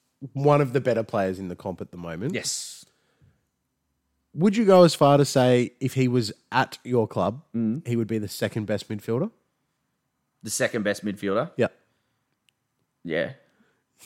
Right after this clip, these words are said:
Speaker 2: Yeah, of course he would. <laughs>
Speaker 1: Yes.
Speaker 2: Of course he would be.
Speaker 1: Should have kept him.
Speaker 2: Yeah.
Speaker 1: Just should have kept him.
Speaker 2: Yeah.
Speaker 1: Should have paid him whatever he wanted two years ago when he was like, "I wanna go to Essendon."
Speaker 2: Mm.
Speaker 1: You should have said,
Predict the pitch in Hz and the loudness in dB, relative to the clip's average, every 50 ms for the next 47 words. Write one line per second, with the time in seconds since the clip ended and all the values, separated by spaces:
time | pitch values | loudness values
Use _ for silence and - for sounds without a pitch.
0 | - - 123 117 - - - 127 139 - 117 - - 92 - - - - - - | -12 -8 -6 -6 -6 -4 -6 -6 -4 -4 -4 -6 -4 -2 -4 -4 -4 -6 -20 -20
1 | _ _ _ _ - - 262 277 269 254 - - - - - - _ _ _ _ | _ _ _ _ -18 -6 -2 0 2 2 0 -2 -4 -14 -14 -16 _ _ _ _
2 | _ - - - - _ _ _ _ _ _ _ - 320 339 339 - - 185 196 | _ -20 -20 -20 -20 _ _ _ _ _ _ _ -12 -8 -6 -4 0 2 2 2
3 | - 170 131 107 90 87 82 85 - - - 220 208 196 - 165 127 - - 117 | 2 0 -2 -2 -2 -4 -4 -4 0 4 6 6 6 6 4 2 0 0 0 -4
4 | 107 104 - _ _ _ - 127 120 - - _ - 160 151 180 175 - - 190 | -4 -4 -8 _ _ _ -2 -2 -2 -2 -4 _ -4 0 2 4 4 4 4 4
5 | 175 165 139 - 113 98 - 104 101 98 104 - - 113 104 87 - - - 156 | 4 4 2 -2 -6 -6 -6 -8 -8 -8 -10 -12 -8 -6 -6 -6 -6 -2 0 2
6 | 156 143 - 165 156 160 151 - 143 143 165 185 196 190 208 214 196 156 151 156 | 2 2 4 4 2 2 2 0 2 4 6 6 6 6 4 4 4 4 2 4
7 | 156 147 131 - - - 127 113 117 123 120 123 135 147 175 190 180 156 135 131 | 4 2 0 -2 -6 -4 -4 -2 -2 -2 -2 0 2 4 4 4 4 2 2 0
8 | 120 110 113 107 117 117 113 117 113 110 117 113 110 73 82 101 - - 104 110 | 0 0 0 0 2 2 2 0 0 0 -2 -2 -4 -4 -6 -8 -10 -10 -8 -6
9 | 147 175 156 143 123 - - _ _ _ _ _ _ _ _ - 123 - 143 139 | -4 -4 -4 -4 -4 -6 -10 _ _ _ _ _ _ _ _ -12 -6 -2 0 0
10 | 139 131 - 127 120 117 98 | 0 0 0 0 0 0 -2